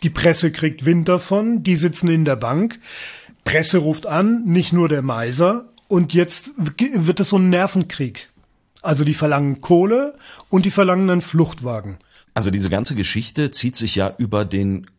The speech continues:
Speaker 2: kompletten Tag. Offensichtlich die Geldverhandlungen und, äh, das Beschaffen des Autos, das dauert alles. Jedenfalls erst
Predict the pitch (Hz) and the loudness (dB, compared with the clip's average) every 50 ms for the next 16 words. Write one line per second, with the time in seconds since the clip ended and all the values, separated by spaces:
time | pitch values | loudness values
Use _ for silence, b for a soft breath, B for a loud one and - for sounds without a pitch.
0 | _ - - 95 87 - 92 82 - - - 101 101 - - - 110 123 117 78 | _ -8 -4 -4 -4 -4 -4 -6 -6 -6 -4 -4 -6 -4 -4 -6 -6 -6 -6 -8
1 | - - - - - - _ - - - - - - 85 82 107 98 92 98 92 | -8 -12 -14 -18 -20 -20 _ -16 -14 -14 -12 -8 -8 -6 -4 -4 -4 -4 -4 -6
2 | - - 98 92 - - 92 87 87 87 85 101 104 107 - - 101 90 98 101 | -6 -4 -6 -6 -6 -6 -8 -8 -8 -8 -6 -6 -6 -6 -4 -4 -4 -2 -2 -2
3 | 95 98 101 98 98 98 95 95 - 73 87 95 92 90 - - 82 87 101 98 | -2 -2 -2 -2 -2 -2 -4 -4 -6 -4 -4 -4 -4 -4 -6 -6 -6 -4 -4 -4
4 | 90 95 87 - - - 101 - - 110 104 - 101 92 - - 90 107 117 117 | -4 -4 -6 -6 -6 -8 -6 -4 -4 -4 -2 -4 -4 -6 -4 -4 -6 -6 -6 -6
5 | - - 82 78 - 87 98 127 147 139 - - 110 127 135 147 143 - - B | -6 -6 -8 -6 -4 -4 -2 -2 -2 -4 -4 -4 -2 -2 -2 -2 -2 -4 -6 B
6 | B B B B B B B B 92 101 104 98 - 104 104 - - - _ - | B B B B B B B B -4 -2 -2 0 -2 -2 -2 -2 -6 -10 _ -6
7 | 95 90 92 - - - | -6 -4 -4 -6 -8 -10